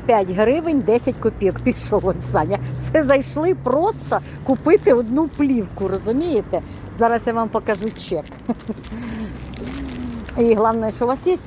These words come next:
кажу, «Та в мене, ну, по телефону». Да, якийсь бонус по телефону є. О, дивіться, бачите, ось. <laughs> Ну нічого, що ж. Ух ти, дивіться, дев'яносто чотири гривні для тринога для казана.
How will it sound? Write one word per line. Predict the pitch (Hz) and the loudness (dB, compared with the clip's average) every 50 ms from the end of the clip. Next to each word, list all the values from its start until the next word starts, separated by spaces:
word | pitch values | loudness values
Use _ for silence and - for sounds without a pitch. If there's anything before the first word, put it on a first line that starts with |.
| - - - | -10 -6 -4
кажу, | 247 254 285 - | -4 -4 -2 -2
«Та | 392 | -2
в | 392 | 0
мене, | 403 427 415 359 349 | 0 0 0 0 0
ну, | 359 | 0
по | 294 - | 0 -2
телефону». | 330 - 311 294 277 - 226 196 190 | -2 0 0 0 0 2 2 2 4
Да, | 190 196 214 190 | 4 4 4 4
якийсь | 196 208 - 269 226 | 4 2 -2 -4 -4
бонус | 208 220 262 262 240 - | -2 -2 0 0 0 0
по | - 240 | -2 -2
телефону | - 240 233 233 233 - 226 220 226 233 | 0 0 0 0 0 0 -2 -2 -2 0
є. | 240 247 254 - - - - - - - | 0 2 0 0 -2 -8 -16 -14 -6 -4
О, | 262 190 | -2 -2
дивіться, | 170 165 190 196 185 - - - - 165 160 - | 0 0 0 0 0 -2 -4 -10 -12 -12 -6 -4
бачите, | 202 220 - - - - 175 156 - - - | -4 -4 -4 -6 -12 -14 -14 -14 -14 -14 -14
ось. | 151 - - 180 175 - - - - - - - - - - - - - - - - - - - - - - - - - - | -14 -12 -10 -10 -10 -10 -10 -16 -16 -16 -18 -16 -16 -16 -16 -14 -14 -14 -14 -14 -14 -14 -14 -14 -14 -14 -14 -4 -2 -2 -2
<laughs> | - - 233 - - - - - - - - - | -2 -6 -10 -10 -12 -14 -16 -16 -16 -12 -6 -2
Ну | 214 | 0
нічого, | 247 277 294 - - - 226 214 208 | 2 2 0 0 -2 -2 -2 0 -2
що | 196 - - 196 | -4 -4 -8 -8
ж. | 180 - - - - - - - - - - - - - - - - - - - - - - - - | -8 -8 -12 -16 -16 -16 -16 -16 -16 -16 -16 -16 -16 -16 -16 -16 -16 -16 -12 -12 -10 -10 -10 -8 -6
Ух | 262 269 240 - - - | -6 -6 -6 -6 -4 -2
ти, | - 151 156 160 - | -2 -2 -2 -2 -2
дивіться, | - 226 196 - - 170 | 0 0 0 0 -2 -2
дев'яносто | 180 208 226 233 214 - 240 | -2 0 0 -2 -2 -4 -6
чотири | 233 - 220 - 233 226 220 | -6 -6 -6 -4 -2 -2 -2
гривні | 208 208 240 247 226 208 190 190 - | -2 -2 -2 -2 -4 -4 -6 -6 -4
для | 190 196 196 196 - | -2 -2 -2 -2 -2
тринога | - - 226 240 233 220 214 196 175 185 | -2 0 0 0 0 0 -2 -2 -2 -2
для | 180 156 175 190 190 185 185 180 - - - - - - - - - - - - | -4 -4 -4 -2 -2 -2 -2 -4 -6 -10 -12 -12 -14 -14 -14 -14 -14 -14 -8 -2
казана. | - 214 185 196 208 190 180 170 160 | -2 -2 0 0 -4 -4 -4 -6 -8